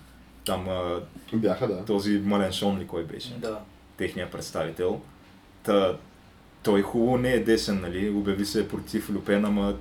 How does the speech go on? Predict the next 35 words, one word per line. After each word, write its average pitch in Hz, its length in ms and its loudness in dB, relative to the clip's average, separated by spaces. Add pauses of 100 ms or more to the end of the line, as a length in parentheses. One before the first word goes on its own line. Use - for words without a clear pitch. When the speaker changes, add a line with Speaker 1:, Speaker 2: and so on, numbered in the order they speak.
(140)
Speaker 1:
не 104 160 0
мисля, 101 240 -2
че 107 120 -2
някога 104 400 2
е 101 80 -2
казвал 104 340 2
и 104 80 0
че 110 120 -2
е 101 80 -2
кой 104 140 2
знае 101 220 0
колко 101 260 -2
ляв. 90 240 -6
Speaker 3:
Ама 139 260 -2
той 135 140 0
се 131 120 -4
обре-, 143 320 -2
обяви 131 400 -4
против - 360 -18
Люпен 135 340 -8
заради 135 300 -6
излизането 131 500 -8
от 127 120 -12
Европейския 120 540 -12
съюз, - 220 -14
не 117 120 -12
заради 123 260 -10
друго. 107 300 -14 (360)
Speaker 2:
Да, 101 260 2
той, 104 180 6
доколкото 113 420 0
го 120 100 0
разбирам, 113 420 0
твърди, 107 360 0
че 120 400 -2